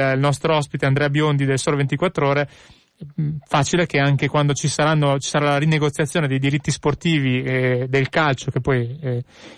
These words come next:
inutile girarci intorno, è la principale,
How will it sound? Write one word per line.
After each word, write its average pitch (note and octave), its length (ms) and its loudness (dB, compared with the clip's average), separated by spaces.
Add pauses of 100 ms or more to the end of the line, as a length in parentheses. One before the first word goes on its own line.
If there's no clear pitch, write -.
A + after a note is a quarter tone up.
inutile D#3+ 280 2
girarci C#3 380 0
intorno, C#3 340 0
è C3 140 0
la C3 160 0
principale, C#3+ 1000 0